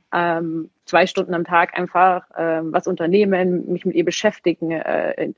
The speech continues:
also das heißt, was mit ihr spielen, ihr was lernen, wie auch immer. Das kann was ganz Unterschiedliches sein, aber in diesen Bereichen, die euch wichtig sind, die Prioritäten zu finden und diese dann zu gliedern, macht am meisten Sinn. Und wenn,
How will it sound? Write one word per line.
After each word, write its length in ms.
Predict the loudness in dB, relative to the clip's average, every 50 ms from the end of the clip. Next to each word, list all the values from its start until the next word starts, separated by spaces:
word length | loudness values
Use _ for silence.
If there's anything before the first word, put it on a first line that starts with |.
| _
also 200 | -8 -8 -8 -8
das 220 | -14 -16 -16 -8 -6
heißt, 240 | -6 -6 -6 -8 _ _ -20 -20 -20 -20 -20 -20 _ _
was 160 | -4 -2 -2
mit 120 | 0 0
ihr 100 | 0 0
spielen, 460 | 0 0 0 2 4 4 4 4 2 0
ihr 160 | 0 -2 0
was 320 | 0 -2 -2 -6 _ -18 -6
lernen, 480 | -2 2 4 4 4 2 2 -2 -2 0
wie 140 | 2 2 2
auch 120 | 2 4
immer. 240 | 2 2 4 4 2
Das 120 | 0 -2
kann 160 | -6 -4 -4 -4
was 120 | -2 -2
ganz 140 | -4 -4 -2
Unterschiedliches 580 | -2 -2 -2 -2 -4 -4 -6 -4 -4 -6 -6 -4
sein, 260 | -4 -2 -2 -2 -2
aber 300 | -2 -2 0 -2 -2 -4 _ _ _ _ _ _
in 120 | -6 -2
diesen 460 | -2 0 -2 0 -2 -2 -4 -4 -8 _ _ _
Bereichen, 520 | -2 2 2 4 2 2 2 0 -4 -4
die 120 | -4 -4
euch 160 | -6 -6 -4 -4
wichtig 320 | -4 -4 -4 -8 -10 -8
sind, 180 | -4 -4 -4 -4
die 80 | -4 -8
Prioritäten 720 | -8 -4 -4 -2 -2 -2 -4 0 2 2 2 2 -2 -8
zu 100 | -10 -8
finden 360 | -4 -4 -4 -4 -6 -8 -10
und 160 | -10 -10 -12 _ 2
diese 260 | 2 2 4 4 2
dann 220 | 2 2 0 -2 -4
zu 140 | -6 -6
gliedern, 500 | -2 -2 0 2 2 2 0 0 -2 -6 -10 _ _ _ _ _
macht 200 | -4 -4 -2 0
am 80 | 0 2
meisten 340 | 2 2 2 0 -4 -2
Sinn. 220 | 2 2 2 2 0
Und 160 | -4 -4 -2
wenn, 220 | -2 -2 -4 -6